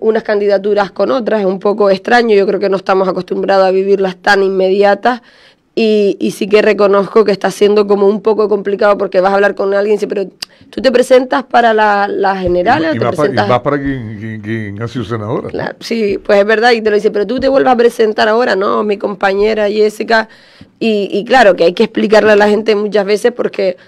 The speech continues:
Speaker 1: porque claro, tampoco está todo el mundo al día de, de cuáles son las elecciones primero, cuáles son después, qué es lo que se va a votar. Pero sí que es verdad que le estamos trabajando, trabajando de manera intensa. Yo, como decía al principio, lo lleva-, lo estamos haciendo desde el minuto uno de la legislatura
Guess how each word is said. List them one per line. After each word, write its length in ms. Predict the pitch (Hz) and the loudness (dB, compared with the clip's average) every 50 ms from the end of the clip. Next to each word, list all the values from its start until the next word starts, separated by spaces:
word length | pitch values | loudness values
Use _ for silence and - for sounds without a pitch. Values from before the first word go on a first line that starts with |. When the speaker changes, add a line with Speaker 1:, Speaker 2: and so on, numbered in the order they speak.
| _ _ _ _ | _ _ _ _
Speaker 1:
porque 220 | _ _ - - | _ _ -10 -4
claro, 240 | - - - 339 370 | -2 0 0 0 0
tampoco 380 | 302 - 170 165 170 170 160 196 | -2 -2 -2 0 0 0 0 0
está 360 | 190 190 - 185 180 190 185 | -2 0 2 4 4 4 2
todo 200 | 226 208 190 190 | 2 0 0 0
el 60 | 185 | 0
mundo 260 | 185 196 196 190 196 | 0 -2 0 0 0
al 180 | 190 190 185 185 | 2 2 0 0
día 200 | 196 214 214 226 | 0 2 2 4
de, 180 | 220 214 202 185 196 190 | 4 2 0 0 -4 -4
de 460 | 202 202 190 190 185 180 180 180 185 - - | -2 0 0 2 4 4 2 2 0 -6 -6
cuáles 280 | - 202 196 190 196 190 | 0 4 4 4 4 2
son 100 | - 202 | 2 2
las 100 | 202 196 | 2 2
elecciones 360 | 185 190 180 196 190 196 190 | 2 2 2 2 0 0 0
primero, 520 | - 202 196 196 202 208 214 214 226 220 | 2 2 2 4 4 2 2 2 2 2
cuáles 240 | - 208 196 196 196 | 2 2 2 2 2
son 160 | 185 202 190 | 0 -2 0
después, 540 | 190 196 190 - - 214 214 214 220 226 220 | 0 0 -2 0 2 2 4 4 4 2 0
qué 120 | 220 - 220 | 0 0 0
es 60 | 202 | 0
lo 80 | 202 | 2
que 120 | 202 202 190 | 0 -2 -2
se 100 | - 208 | 0 2
va 80 | 196 | 2
a 40 | 196 | 4
votar. 460 | 190 196 190 180 214 202 208 220 233 226 - - - - - - - _ _ _ | 4 2 2 4 4 4 4 2 0 -4 -10 -20 -20 -20 -20 -20 -20 _ _ _
Pero 160 | - 214 208 | 0 0 2
sí 160 | - - 226 | 2 0 2
que 120 | 190 233 240 | 4 6 6
es 40 | 233 | 6
verdad 320 | 220 233 220 208 208 208 196 | 6 4 4 4 2 2 2
que 140 | 202 220 | 2 0
le 80 | 202 196 | 0 0
estamos 300 | 196 196 208 196 208 196 | -2 -2 -2 -4 -4 -4
trabajando, 420 | - 196 185 185 190 208 240 262 | -4 -2 -2 -2 -2 0 0 0
trabajando 400 | 214 214 196 185 190 185 202 208 | 0 0 0 0 0 0 0 0
de 100 | 202 202 | 0 0
manera 520 | 190 185 185 190 196 202 196 196 185 185 - | 0 0 2 2 2 2 4 2 2 2 0
intensa. 540 | - 196 190 175 196 202 214 220 214 - 240 | 0 -2 0 2 4 4 4 4 4 2 4
Yo, 160 | 220 208 196 | 4 4 4
como 160 | 208 208 196 | 4 2 2
decía 240 | 196 190 185 - 202 | 2 0 2 0 0
al 80 | 185 180 | 0 0
principio, 600 | - 196 185 180 175 - 208 208 196 202 196 190 | 0 0 -2 -2 0 -2 -4 -2 0 0 2 2
lo 160 | 190 196 185 | 2 2 4
lleva-, 220 | 185 185 185 190 - | 4 4 2 0 0
lo 120 | - 190 | 0 -2
estamos 280 | 180 - 202 202 214 202 | 0 0 -2 -2 -2 -2
haciendo 600 | 185 180 - - 196 185 190 196 202 190 190 185 - _ _ _ | -4 -4 -2 0 0 0 2 0 0 -2 -2 -4 -8 _ _ _
desde 220 | - 214 202 196 | 0 2 2 2
el 80 | 202 208 | 2 2
minuto 420 | 208 202 214 233 247 214 226 214 | 0 -2 -2 -2 2 4 4 4
uno 220 | 202 208 202 202 214 | 4 4 0 -2 -2
de 60 | 214 | -2
la 120 | 202 190 | 0 0
legislatura 680 | 190 185 185 180 190 190 180 185 208 214 208 196 190 | 2 2 2 2 0 0 0 0 0 2 2 2 0